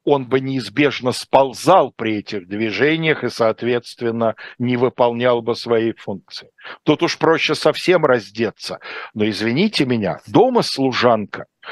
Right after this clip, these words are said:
дома стоят рядом друг к другу, потом свидетелей всяких мелочей обнаружится множество. Эта тетушка сидела у открытого окошка, напоминаем, жаркий день. Эта тетушка, оказывается, что господин Борден пришел домой,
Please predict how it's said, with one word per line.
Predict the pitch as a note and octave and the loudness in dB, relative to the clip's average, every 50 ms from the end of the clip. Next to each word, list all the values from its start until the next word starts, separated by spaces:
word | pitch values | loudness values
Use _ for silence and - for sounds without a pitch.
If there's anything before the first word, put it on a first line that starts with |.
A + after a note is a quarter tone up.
| - - - - | -18 -16 -16 0
дома | A2 G#2 E3 E3 F3 G#3 A#3 A#3+ | 4 6 6 6 6 6 4 4
стоят | - - - F#3+ F3 E3 D#3+ D#3 C#3+ - - | 2 2 4 4 4 6 6 6 4 4 2
рядом | D3 D#3+ E3+ F3+ F#3 F3 G3+ F#3+ F#3 | 4 4 4 4 4 2 0 -2 0
друг | D#3+ F#3 F#3+ F#3+ E3+ E3 | -2 -2 -2 -2 -4 -4
к | |
другу, | D#3+ G#3+ A3+ A3 G3+ D#3 A#2+ A2+ - - - - - - | -2 0 2 2 0 0 -2 -4 -6 -6 -10 -4 2 4
потом | C#3+ D3+ - - G3+ G#3 F3 | 4 4 4 2 0 0 0
свидетелей | - - D3+ D3 E3 D#3 C#3+ G3 A#3 A#3+ - - F3+ E3 C#3+ C3 | -4 -2 -2 0 0 0 2 2 2 2 2 2 2 2 2 0
всяких | - - - E3 D#3 - - D#3+ - - | 0 2 2 2 2 2 0 -4 -4 -4
мелочей | D3+ D#3+ E3 E3 E3 E3 - - - F#3 F3 C#3+ | -2 0 2 2 2 0 0 0 2 4 4 4
обнаружится | B2+ B2 B2+ C#3 D3 E3 F#3 D3+ E3 F3+ - - - F#3 | 2 2 0 0 0 0 -2 -4 -4 -6 -4 -2 -2 0
множество. | F3+ F#3+ G3 A3 A3 F3+ - C3+ A#2+ - - C3+ B2 A2 - - - - - | 2 2 4 4 4 2 0 -2 -6 -4 -2 -2 -2 -2 -2 -4 -12 -4 0
Эта | - F#3+ A#3 B3+ A#3+ B3 A3+ | 4 4 4 4 2 -2 -2
тетушка | - A#3 A#3 A#3 A3 - - - G#3 | 0 2 2 2 2 -2 -4 -4 -4
сидела | E3+ - G#3 G3+ E3+ G3+ G3+ G3 F#3+ | -2 -2 -2 0 2 2 4 4 4
у | G3 | 4
открытого | G3 F#3+ - - F#3 F#3 F3+ - F3 E3+ E3+ E3 | 4 2 2 0 0 0 0 2 2 2 2 2
окошка, | - - F#3 E3 - - - D3 | 2 0 -2 -2 -2 -4 -6 -6
напоминаем, | D3+ C#3 - D#3+ D#3+ D3 D#3 D#3 D3+ D3+ D3 D3 C#3+ B2 | -6 -2 -2 -2 -2 0 0 0 2 2 2 2 0 -2
жаркий | A2+ C3+ C#3+ C#3 B2+ - - C#3 C#3 | 2 2 2 2 2 0 -4 -6 -6
день. | B2 B2 C#3+ C#3 C3 A#2 - - - - - | -2 -2 -2 -2 -2 -4 -8 -14 -14 -2 2
Эта | - F#3 A#3+ B3+ - - A3 | 4 6 6 4 4 0 -2
тетушка, | - - G#3+ A3 G#3 F#3+ - - - D#3+ E3 | -2 0 2 2 2 0 0 0 2 2 2
оказывается, | - - F#3 G3+ E3+ D3+ F3 F3 E3+ D3 - D#3+ | 2 2 2 2 2 0 -2 -4 -4 -4 -6 -10
что | C#3+ - F#3 F3 | -8 -6 -4 -4
господин | D3+ E3 - - - F#3 F3+ D#3+ D3 | -4 -4 -4 -2 0 0 0 0 0
Борден | D3+ F3 F#3 E3 C#3 C#3+ D#3 D3 - | 0 2 2 2 0 0 -2 -4 -2
пришел | - D3 D#3+ - - F#3 F3 D#3 | -4 -4 -4 -4 -2 -2 -2 0
домой, | C#3+ D3+ E3+ F3 G#3+ B3+ C4+ - | 2 2 2 4 2 -2 -4 -4